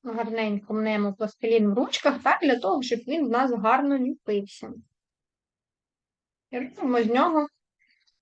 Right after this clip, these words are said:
шишки, які потім приклеюємо. Можна як рівно, так, пам'ятаєте, так і різними хвилястими лініями.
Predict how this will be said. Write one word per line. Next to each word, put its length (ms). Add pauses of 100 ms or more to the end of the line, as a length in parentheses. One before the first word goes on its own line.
шишки, 420
які 140
потім 460
приклеюємо. 1200
Можна 400
як 300
рівно, 460
так, 240
пам'ятаєте, 540
так 320 (360)
і 80
різними 360
хвилястими 720
лініями. 680